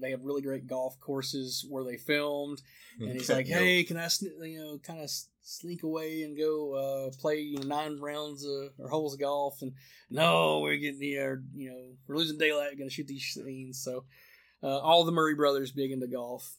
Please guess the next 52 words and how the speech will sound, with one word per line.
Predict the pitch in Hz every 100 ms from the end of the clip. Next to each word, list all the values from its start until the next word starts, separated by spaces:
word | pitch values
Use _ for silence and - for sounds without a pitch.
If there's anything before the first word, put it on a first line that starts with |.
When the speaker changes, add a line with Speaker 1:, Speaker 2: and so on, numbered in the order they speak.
| _
Speaker 1:
It | - 131
helped | 160 160
them | 156
with | 143 -
their | 135
vices, | 131 135 135 143 139
much | 208
like | 208 175
it | 160
did | 156
Alice | 147 143 -
Cooper. | 131 127 123
So, | - 131 120 120 117 -
um, | 120 120 117 120 _ -
Speaker 2:
More | 131 147
Speaker 1:
we, | 123
Speaker 2:
power | 196 202
to | 160 170
'em. | 160
Speaker 1:
more | 127
Speaker 2:
That's | 139 127
Speaker 1:
power | 160
to |
'em. |
Speaker 2:
actually, | 170 151 131 120 92
like, | 110 104 - _ _ _ -
I | 90
think | - 165 135
how | 113
I | 98
knew | 107
'em, | 113
'cause | 107 95
they | 107
had | 117 117
that | 110 -
short-lived | - 123 113 117 110
show | 117
where | 110
they'd | 98 98
all | 110
play, | - 110 113
go | 110
play | 139
Speaker 1:
Yes. | 151 131
Speaker 2:
golf, | 104 117 110 -
and | 95
that's | 107 -
how | 110
I | 104
knew. | 113 110 104 _ _ _ _ _
Um, | 110 107 104 104 95 87